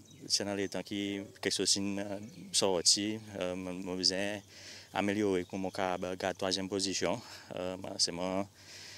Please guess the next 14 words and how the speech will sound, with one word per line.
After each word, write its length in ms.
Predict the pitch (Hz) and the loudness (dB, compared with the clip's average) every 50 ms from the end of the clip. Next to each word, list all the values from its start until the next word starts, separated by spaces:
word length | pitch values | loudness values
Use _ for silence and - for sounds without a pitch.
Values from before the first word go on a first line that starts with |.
| - - - - - - - - | -16 -18 -20 -20 -20 -16 -8 -2
euh, 240 | 104 107 101 104 104 | 0 0 2 2 0
mwen 240 | 104 104 104 101 - | 0 2 4 6 6
sezon 240 | - 107 98 98 | 6 6 4 2
ti 140 | 90 - 104 | 2 2 4
yon 80 | 92 - | 4 2
ti 80 | - - | 2 4
pe 100 | 104 95 - | 2 -2 2
tòf. 240 | 98 95 107 - - 117 - - - - 92 98 - - | 2 0 2 0 -2 -6 -10 -12 -14 -14 -14 -14 -8 -4
Mwen, 260 | 95 92 101 107 107 | 0 2 4 4 4
mwen 240 | 101 101 95 95 - | 4 4 4 6 6
ti, 220 | - - 104 104 101 101 | 4 4 4 0 0 0
ti 160 | 98 - 110 101 | 0 2 2 4
yon 80 | - | 4
sezon 640 | 107 101 101 104 101 101 98 98 98 95 95 92 | 4 4 4 2 2 2 2 2 2 2 2 0